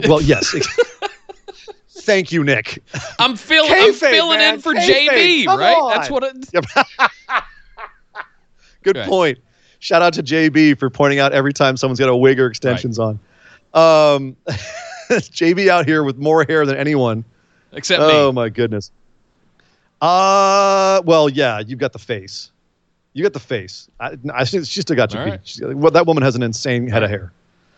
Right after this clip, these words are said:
Speaker 1: hair. Um, that was actually one of the, <laughs> that was one of the things she was marketing herself
Speaker 2: Challenge
Speaker 1: on.
Speaker 2: accepted.
Speaker 1: Yeah. Um, she's cutting off Mandy's hair, leaves her, like, beats, beating the crap out of her, goes to get the razor. She's gonna shave her bald.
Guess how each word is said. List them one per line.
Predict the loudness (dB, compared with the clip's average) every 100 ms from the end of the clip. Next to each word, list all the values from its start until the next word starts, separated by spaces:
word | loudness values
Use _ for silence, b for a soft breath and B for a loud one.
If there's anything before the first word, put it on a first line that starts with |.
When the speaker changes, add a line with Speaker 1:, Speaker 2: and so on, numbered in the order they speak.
| _ _ _ -4
Speaker 1:
hair. | 2 4 4 2
Um, | 0 -6 -12 _ -6
that | -4
was | -2
actually | -2 -2
one | -4
of | -4
the, | -10
<laughs> |
that | -14
was | -12
one | -4 -2
of | 0
the |
things | 0
she | 0
was | 0
marketing | 0 0 -2
herself | -2
Speaker 2:
Challenge | -2 -2
Speaker 1:
on. | -6
Speaker 2:
accepted. | -8 -12 -14 -20 b b _ _ _ _ _ 2
Speaker 1:
Yeah. | 4 4 -2 _
Um, | 0 2 2 0 -4 _ _ _ _ _ _
she's | -20
cutting | -6 -6 -4
off | -4 -4
Mandy's | -4 -4 -2
hair, | 0 0
leaves | 0 0 -2 -2
her, | 0 0
like, | -2 -2
beats, | -4 -4
beating | -4 -4 0
the | 0
crap | 4 4 4
out | 2
of | 2
her, | -2
goes | 2 2
to | 2
get | -2
the | 0
razor. | 2 2 2 0 -4 -12 _
She's | -8
gonna | -4 -4
shave | 0 0 2
her | 0
bald. | 2 4 4 2 -2